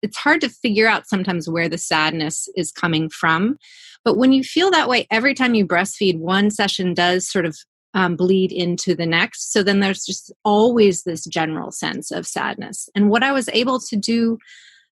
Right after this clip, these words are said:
the second time around when I had a ch-, uh, my son, four and a half years later, is I knew more about D mare. I knew that I needed to distract myself while breastfeeding. So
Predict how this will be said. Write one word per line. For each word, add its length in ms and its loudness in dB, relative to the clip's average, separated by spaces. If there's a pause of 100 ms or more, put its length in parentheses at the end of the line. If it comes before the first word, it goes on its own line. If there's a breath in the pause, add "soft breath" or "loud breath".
the 80 -12
second 280 2
time 180 -2
around 320 -4
when 160 -4
I 60 -2
had 160 -2
a 40 -2
ch-, 220 -6
uh, 200 0
my 140 -2
son, 540 0
four 100 0
and 100 0
a 60 -2
half 140 -4
years 180 -4
later, 380 2 (340 loud breath)
is 240 2
I 240 2
knew 320 6
more 300 2
about 340 0
D 160 -6
mare. 480 -2
I 140 0
knew 400 4
that 120 0
I 60 2
needed 300 0
to 100 -8
distract 640 -4
myself 460 -2 (300)
while 280 0
breastfeeding. 680 -6
So 500 0